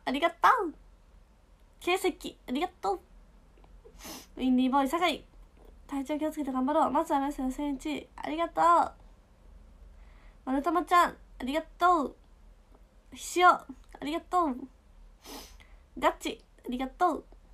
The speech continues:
ラブオスさん、福田はこっからがすごいぞ。推しはそういう時に押しましょう。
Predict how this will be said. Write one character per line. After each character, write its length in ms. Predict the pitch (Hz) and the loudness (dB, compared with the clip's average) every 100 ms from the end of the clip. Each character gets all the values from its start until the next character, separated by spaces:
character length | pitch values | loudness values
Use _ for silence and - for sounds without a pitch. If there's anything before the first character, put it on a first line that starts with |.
| _ - _ _ - - _ _ _ - 269 | _ -20 _ _ -20 -20 _ _ _ -14 -6
ラ 80 | |
ブ 120 | 254 359 | 0 2
オ 80 | |
ス 80 | 415 | 2
さ 180 | 403 302 | 4 2
ん、 120 | 214 - - - - - - | 2 -12 -20 -20 -20 -20 -20
福 180 | - 254 | -8 2
田 80 | |
は 100 | 254 | 2
こ 100 | 269 | 0
っ 80 | 269 | -4
か 100 | 320 | 2
ら 100 | 339 | 2
が 100 | 294 | 2
す 140 | 262 247 | 0 -2
ご 140 | 294 | -2
い 60 | 262 | 0
ぞ。 280 | 285 415 - - | 0 -2 -6 -10
推 60 | 254 | -10
し 140 | - | -4
は 100 | 285 | -4
そ 120 | 285 294 | -2 -4
う 20 | |
い 20 | |
う 20 | |
時 140 | 302 285 | -4 -6
に 40 | |
押 100 | 240 | -8
し 120 | 247 240 | -8 -8
ま 100 | 247 | -8
し 120 | 254 | -8
ょ 100 | |
う。 80 | 233 | -8